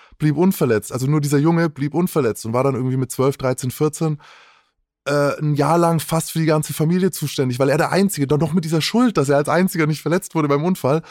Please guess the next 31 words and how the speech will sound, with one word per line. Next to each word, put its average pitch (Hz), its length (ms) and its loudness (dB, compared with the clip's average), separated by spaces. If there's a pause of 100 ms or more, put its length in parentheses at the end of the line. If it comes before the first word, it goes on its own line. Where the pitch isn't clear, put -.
(520)
Und 151 260 0
der 185 220 2
ist 170 120 -2
später 170 360 0
an 156 100 -2
eine 156 100 -2
Narzisstin 156 440 -4
geraten. 104 360 -6
Und 113 160 -12
die 143 120 -2
hat 160 180 -6
all 175 340 0
das 175 380 -4
getriggert, 180 640 -2
hat - 160 -8
all 165 240 -2
diese 160 200 -4
Punkte 196 520 -2
angesaugt. 147 640 0 (760)
Und 147 380 -2 (100)
das 185 180 0
ist - 140 -4
wichtig. - 460 -4 (260)
Wenn 147 220 2
ihr 214 100 4
gerne 202 240 2
verschmelzt, 123 640 -6
wenn 139 240 0
ihr 202 120 4
empathisch 170 500 -4
seid, 107 180 -8